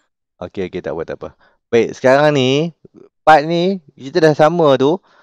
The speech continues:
So, apa saya nak buat sekarang adalah saya nak potong. Sebab tu saya bagi sama. Okey, saya potong. Okey, sebab tu saya bagi sama tadi. Jadi, apa yang tinggal adalah, ha, sini belah kiri dua kuasa N tolak satu.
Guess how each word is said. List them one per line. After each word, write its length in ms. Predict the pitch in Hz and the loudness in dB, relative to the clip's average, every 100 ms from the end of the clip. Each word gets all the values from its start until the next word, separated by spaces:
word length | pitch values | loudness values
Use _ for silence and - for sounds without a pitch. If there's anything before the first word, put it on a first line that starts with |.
| _ _ _ | _ _ _
So, 160 | 117 | 0
apa 160 | 113 165 | 0 0
saya 160 | 151 143 | 0 2
nak 160 | 123 | 2
buat 160 | 113 107 | 0 -2
sekarang 240 | 123 123 | -2 -2
adalah 160 | 107 110 | -2 -2
saya 80 | 117 | -2
nak 80 | 110 | -4
potong. 400 | - 104 - 95 | -8 -8 -4 -4
Sebab 160 | 98 107 | -2 -4
tu 80 | 131 | -2
saya 160 | 101 | -4
bagi 160 | 101 113 | -4 -4
sama. 320 | 113 110 87 _ _ _ _ | -4 -6 -8 _ _ _ _
Okey, 160 | 110 104 | -14 -12
saya 80 | |
potong. 400 | 82 87 - 82 - _ _ _ _ _ _ _ _ _ _ 90 | -12 -12 -12 -16 -16 _ _ _ _ _ _ _ _ _ _ -20
Okey, 400 | 87 120 170 147 _ _ | -10 -6 -6 -8 _ _
sebab 160 | - 85 | -10 -10
tu 80 | 107 | -8
saya 160 | 107 98 | -8 -6
bagi 240 | 98 95 | -6 -8
sama 240 | 98 98 90 | -8 -8 -8
tadi. 400 | 92 104 143 180 _ _ _ 92 | -8 -8 -8 -8 _ _ _ -8
Jadi, 80 | |
apa 220 | 95 - 160 | -6 -4 -2
yang 160 | 156 | -2
tinggal 400 | - 117 110 117 | -4 -6 0 0
adalah, 480 | 110 90 87 87 113 156 _ _ | 0 -4 -6 -2 -2 -4 _ _
ha, 560 | - 85 90 90 87 85 78 | -18 -14 -10 -10 -12 -14 -16
sini 320 | 95 107 127 | -14 -10 -8
belah 160 | 107 101 | -6 -6
kiri 240 | 90 127 | -6 -8
dua 480 | 104 101 110 110 101 | -8 -8 -4 -4 -6
kuasa 400 | - 98 - 101 | -6 -8 -6 -8
N 240 | - 98 | -8 -8
tolak 240 | 92 71 92 | -8 -6 -8
satu. 480 | 92 92 107 135 | -10 -10 -8 -8